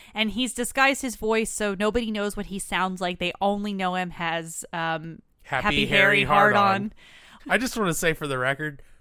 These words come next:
Speaker 2: the word "hard-on" is disgusting.
Speaker 1: <laughs>
Speaker 2: I,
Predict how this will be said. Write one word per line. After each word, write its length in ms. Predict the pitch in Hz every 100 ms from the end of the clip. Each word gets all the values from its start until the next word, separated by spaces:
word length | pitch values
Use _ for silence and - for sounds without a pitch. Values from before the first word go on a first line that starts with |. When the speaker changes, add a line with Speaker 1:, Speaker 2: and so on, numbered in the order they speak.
| -
Speaker 2:
the 100 | -
word 240 | 147 220 196
"hard-on" 720 | - 156 151 180 185 202 208 - _
is 180 | 131 120
disgusting. 640 | - 127 - 113 - - - 1077 1047 1077 1077 784 762
Speaker 1:
<laughs> 560 | 320 320 - 370 -
Speaker 2:
I, 400 | 330 339 190 240